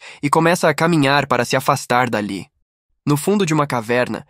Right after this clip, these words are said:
vemos destroços sobre dois corpos dos inimigos que Yu Jun derrotou.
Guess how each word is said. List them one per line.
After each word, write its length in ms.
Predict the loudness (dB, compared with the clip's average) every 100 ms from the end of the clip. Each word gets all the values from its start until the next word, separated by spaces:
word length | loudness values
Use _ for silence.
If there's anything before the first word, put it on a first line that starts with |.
| _ _
vemos 300 | -2 0 0
destroços 680 | -2 -4 -2 0 2 0 -8
sobre 240 | -4 -4 -2
dois 300 | -2 -2 -2
corpos 460 | 0 0 -2 -8
dos 180 | -6 -4
inimigos 540 | -2 -2 -2 -4 -6
que 120 | -4 -2
Yu 200 | 0 0
Jun 180 | -2
derrotou. 560 | -2 -2 -6 -6 -10 -12